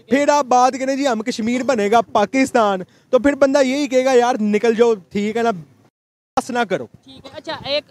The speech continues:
Speaker 2: खबर ये आई है, आपने ये, ये अभी फ़लस्तीन की बात की, खबर के मुताबिक पाकिस्तान की तरफ से फल-, अ, इसराइल को जो, अ, weapon है या असला है वो provide किया गया है। ये जिस,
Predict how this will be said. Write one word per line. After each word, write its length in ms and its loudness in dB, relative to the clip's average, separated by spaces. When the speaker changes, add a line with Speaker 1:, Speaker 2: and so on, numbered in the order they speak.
Speaker 2:
खबर 320 2
ये 160 -2
आई 200 -2
है, 100 -2
आपने 460 0
ये, 260 -4
ये 120 2
अभी 220 -2
फ़लस्तीन 420 -2
की 100 -4
बात 320 2
की, 200 -4
खबर 260 0
के 140 2
मुताबिक 540 -2
पाकिस्तान 420 -2
की 100 -8
तरफ 240 -2
से 280 4
फल-, 140 0
अ, 160 2
इसराइल 460 2
को 180 0
जो, 120 2
अ, 160 0
weapon 420 -2
है 180 -2
या 100 0
असला 280 -2
है 100 4
वो 220 0
provide 560 0
किया 260 0
गया 200 -4
है। 100 -4
ये 160 0
जिस, 200 -8